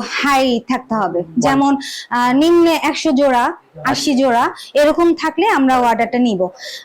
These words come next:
Speaker 1: Otherwise, আহ, এক দুই পিস আমাদের, আহ, এইভাবে
Speaker 2: না, এক দুই পিস হয় না,
Speaker 1: না,
Speaker 2: মানে
Speaker 1: না, না।
Speaker 2: মিনিমাম দুইশো
Speaker 1: না।
Speaker 2: পেয়ার অথবা একশো পেয়ার
Speaker 1: হ্যাঁ,
Speaker 2: নিতে
Speaker 1: হ্যাঁ,
Speaker 2: হবে।
Speaker 1: এরকম, আহ, এরকম।
Speaker 2: আপনার,
Speaker 1: একশো জোড়া,
Speaker 2: আপনাদের এখানে
Speaker 1: দুইশো
Speaker 2: কি কোনো
Speaker 1: জোড়া।
Speaker 2: কাস্টমাইজ আছে কি? মানে জুতা মেকিং করেছে কেউ আপনাদের দ্বারায়?
Speaker 1: হ্যাঁ, অনেক, অনেক। বাইরের দেশে,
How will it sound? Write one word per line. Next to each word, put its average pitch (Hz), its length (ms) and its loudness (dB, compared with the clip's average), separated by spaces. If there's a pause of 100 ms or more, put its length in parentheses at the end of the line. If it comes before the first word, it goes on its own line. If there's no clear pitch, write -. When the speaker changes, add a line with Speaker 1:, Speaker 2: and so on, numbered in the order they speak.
(220)
Speaker 1:
Otherwise, 302 640 2
আহ, 226 400 2 (240)
এক 277 240 2
দুই 381 200 4
পিস - 560 -2
আমাদের, 226 680 0 (120)
আহ, 196 260 0
এইভাবে 233 340 0
Speaker 2:
না, 160 60 0
এক 151 140 0
দুই 165 100 0
পিস 170 200 -4
হয় 196 80 0
না, - 80 0
Speaker 1:
না, 262 60 0
Speaker 2:
মানে 185 120 0
Speaker 1:
না, 160 80 -2
না। 160 60 -2
Speaker 2:
মিনিমাম 175 300 -2
দুইশো 156 300 -2
Speaker 1:
না। 202 80 0
Speaker 2:
পেয়ার 175 220 2
অথবা 160 220 0
একশো 156 220 -4
পেয়ার 165 200 0
Speaker 1:
হ্যাঁ, 294 120 2
Speaker 2:
নিতে 233 120 2
Speaker 1:
হ্যাঁ, 254 140 0
Speaker 2:
হবে। 285 100 2
Speaker 1:
এরকম, 277 200 0
আহ, 220 360 0
এরকম। 214 400 -2 (200)
Speaker 2:
আপনার, - 160 0
Speaker 1:
একশো 202 140 0
জোড়া, 285 340 2
Speaker 2:
আপনাদের 208 200 2
এখানে 208 180 0
Speaker 1:
দুইশো 208 100 0
Speaker 2:
কি 214 80 2
কোনো 226 120 0
Speaker 1:
জোড়া। 175 120 0
Speaker 2:
কাস্টমাইজ 190 440 -2
আছে 151 260 0
কি? 180 200 -2 (140)
মানে 135 240 -2
জুতা 147 280 -2
মেকিং 143 280 -4
করেছে 147 360 -2
কেউ 190 260 -2
আপনাদের 131 340 -4
দ্বারায়? 143 320 -2
Speaker 1:
হ্যাঁ, 381 460 2
অনেক, 320 300 0
অনেক। 226 320 0
বাইরের 247 360 2
দেশে, 240 560 0